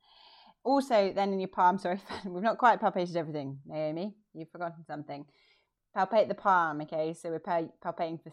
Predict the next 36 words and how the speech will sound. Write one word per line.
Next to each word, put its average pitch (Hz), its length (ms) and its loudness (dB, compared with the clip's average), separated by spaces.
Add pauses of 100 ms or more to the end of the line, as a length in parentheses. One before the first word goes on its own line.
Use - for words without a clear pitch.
thickening, 160 560 -8
sort - 120 -14
of - 60 -18
thinking 156 400 -10
Dupuytren's 156 560 -8
contracture. - 640 -12 (1080)
So 220 260 0
then 233 180 2
the 247 100 0
last 269 300 2
thing 269 160 -4
to 240 80 -8
palpate, 214 580 0
which - 360 -12 (420)
you 170 720 -6
might 226 180 4
not 196 140 2
want 190 140 2
to 196 40 -4
put - 180 -4
here, 170 180 -2
but 170 80 0
I'm 185 220 0
gonna 180 140 -2
put - 160 -6
here, 156 360 -2 (340)
is 175 400 -2 (260)
the, 180 480 0
the 170 80 -8
sensation 175 600 -4
in 156 60 -4
the 160 80 -8
hand. 147 340 -8 (320)
Now, 190 140 2
I 190 80 4
think 214 280 -4